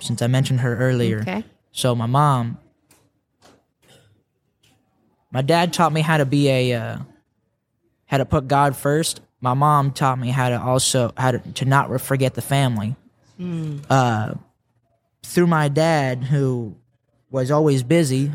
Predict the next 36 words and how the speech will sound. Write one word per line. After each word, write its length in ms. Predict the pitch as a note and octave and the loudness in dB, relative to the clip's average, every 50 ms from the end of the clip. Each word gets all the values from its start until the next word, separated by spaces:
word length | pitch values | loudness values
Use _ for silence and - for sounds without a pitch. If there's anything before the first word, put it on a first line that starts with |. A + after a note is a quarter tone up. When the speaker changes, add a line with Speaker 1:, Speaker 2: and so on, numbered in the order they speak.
| D3 - - | -6 -4 -2
Speaker 1:
uh, 140 | B2+ A#2+ | -2 -2
when 140 | A#2 B2 C3 | -2 -2 -2
I 80 | C3 B2+ | 0 0
was 120 | C3 B2+ | -2 -2
growing 300 | - C#3 C3+ B2+ B2 A#2+ | -2 -2 -2 -2 -2 -2
up, 340 | A#2+ A#2+ B2+ - - - - _ _ _ _ _ _ _ _ | -2 -2 -4 -4 -8 -14 -20 _ _ _ _ _ _ _ _
he 160 | - E3 F3+ F#3 | 0 0 2 4
was, 760 | D#3 D#3+ D3+ D3 C#3 C3+ B2+ A#2+ A#2 B2 - - - - - - _ _ _ _ _ _ _ _ _ _ _ _ _ _ _ _ - | 4 4 4 4 4 2 2 0 -2 -4 -6 -8 -10 -10 -12 -16 _ _ _ _ _ _ _ _ _ _ _ _ _ _ _ _ -10
as 240 | G#2 A2 C#3 D3 C#3 | -4 -2 -2 0 2
an 80 | D3+ | 2
engineer, 420 | D#3 D#3+ D#3+ C3 C3+ D#3+ E3+ D#3+ D3 | 2 2 2 2 2 2 2 2 2
he, 140 | D3 C#3+ | 2 0
he'd 260 | C#3 - - C#3+ C#3 B2+ | 0 -2 -2 -2 -2 0
be 60 | C3+ | 0
ga-, 320 | B2+ C#3 C3 B2+ B2+ B2 - | 0 2 2 2 2 0 0
out 240 | - C3 C3 C3+ C3 | 0 0 2 2 0
for 360 | - - C3+ B2 A2+ A2+ A2 - - - _ _ _ _ _ _ _ _ _ _ _ _ _ | -2 -4 -4 -2 -2 -4 -6 -8 -12 -18 _ _ _ _ _ _ _ _ _ _ _ _ _
most 320 | - C#3 C#3 C#3 C#3 - - | 0 2 2 2 2 0 0
of 60 | C3 | 0
the 60 | B2+ | 0
day. 460 | B2+ A#2+ B2+ B2+ B2+ B2+ B2+ C3 C3 C3+ - - _ _ _ _ _ _ _ _ _ _ _ | 0 0 0 2 2 2 0 0 -2 -4 -8 -12 _ _ _ _ _ _ _ _ _ _ _
And 140 | - A#2 G#2+ | -8 -6 -2
so 100 | - B2+ B2+ | 0 0 0
it'd 80 | B2 | 0
just 140 | A#2+ B2+ - | 0 -2 -2
be 80 | - C3+ | -2 -2
my 140 | C3 B2 | 0 0
mom 320 | B2 C3 C3 C3+ C#3 C3+ C3+ | 0 2 2 2 2 2 2
and 100 | C3 B2+ | 0 0
I, 420 | B2+ B2+ B2+ B2+ C3 C3 B2 B2+ - _ _ _ _ _ _ - B2 | 0 0 0 0 0 -2 -2 -4 -8 _ _ _ _ _ _ -4 -4
well, 180 | B2 A2 A2 | -2 -2 -2
and 240 | - B2 B2+ C#3 C3+ | -2 0 0 2 2
my 200 | B2 A#2+ A#2 A2+ | 2 2 0 0
six 340 | - - - D3+ C#3 - - | -2 -2 -4 -4 -2 -2 -2
siblings. 680 | - D3 B2+ A#2 C3 C3+ C3+ C#3 C#3 C#3 - - - - - _ _ _ _ _ _ | 0 0 0 0 0 2 2 0 -2 -2 -4 -6 -10 -12 -18 _ _ _ _ _ _
So, 560 | _ - - - C3+ C3 B2 A#2+ A#2 A2+ A2+ | _ -4 0 2 2 2 2 0 -2 -4 -6